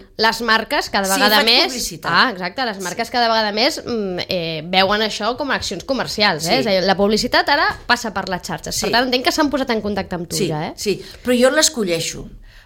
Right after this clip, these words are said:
Speaker 2: perquè si no m'identifico jo, no puc fer publicitat, perquè com que sóc espontània i sóc així,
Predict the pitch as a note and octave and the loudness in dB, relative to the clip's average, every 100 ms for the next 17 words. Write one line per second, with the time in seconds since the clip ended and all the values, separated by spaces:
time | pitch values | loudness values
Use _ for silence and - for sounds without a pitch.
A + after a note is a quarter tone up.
0 | - G#3 G#3+ A#3 A#3+ A#3+ C#4 D4+ D4 C#4+ | -4 -2 0 0 0 0 -2 -2 -2 -2
1 | C#4 C4+ C4 B3 A#3 C4+ B3+ B3+ B3 A#3+ | 0 0 -4 -6 -6 -6 -2 0 2 0
2 | A#3 A3 B3 C#4 D4 - - A3+ B3 B3 | 0 2 4 6 4 0 -6 -2 -2 0
3 | F#3 F#3+ B3 F#3+ E3+ D#3+ D#3 - D#3+ D#3+ | -2 0 0 0 0 -6 -6 -4 -6 -6
4 | F3+ D#3+ F#3+ - F#3 A3+ D4+ - D4+ C4 | -10 -8 -10 -6 -8 -4 -6 -6 -8 -6
5 | A#3+ A#3 G#3+ F#3+ - D#3 | -4 -6 -6 -8 -8 -8